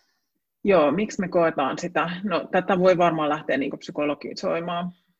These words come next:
monellakin tavalla, mut mä oon ite sitä jäsentänyt sillä, että se on sellaista kelpaamattomuuden tunnetta, et ehkä pohjimmiltaan sitä semmoista, että hyväksyykö noi muut mua, muut, niinku rakastetaanko mua, et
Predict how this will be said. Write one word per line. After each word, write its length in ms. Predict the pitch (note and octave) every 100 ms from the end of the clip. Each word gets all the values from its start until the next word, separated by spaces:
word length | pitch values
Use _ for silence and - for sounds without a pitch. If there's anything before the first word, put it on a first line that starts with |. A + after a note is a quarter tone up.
| -
monellakin 540 | F3 F3 F3 F#3 A3
tavalla, 300 | A3+ G#3 F#3+
mut 180 | F3 F3
mä 180 | F#3 F3
oon 140 | -
ite 320 | F3 F#3 F3+
sitä 340 | F3 E3 D3+ D3
jäsentänyt 600 | C#3 D3+ D3+ C#3 D#3+ F3
sillä, 300 | F3+ E3 D#3
että 140 | -
se 60 | E3
on 80 |
sellaista 340 | D#3 E3 E3 -
kelpaamattomuuden 1080 | E3 D#3 - E3 F3 F3+ - - - - -
tunnetta, 540 | - - - - -
et 120 | -
ehkä 180 | - -
pohjimmiltaan 840 | - D#3 E3+ E3 E3 - - - -
sitä 320 | - - A2 - _ _ _ _ _ -
semmoista, 440 | C#3+ D3 E3+ D3+
että 120 | D3+ -
hyväksyykö 640 | E3+ G3+ - - A3+ -
noi 180 | A3 G#3+
muut 320 | G3+ G3+ G3+ -
mua, 220 | F#3+ F#3+
muut, 340 | G3 F#3 F#3 -
niinku 300 | - F#3 F3
rakastetaanko 720 | - D#3 E3 E3 F3 F3 F3+ E3+
mua, 340 | E3+ F3+ F3 F3 - - _ _
et 180 | - -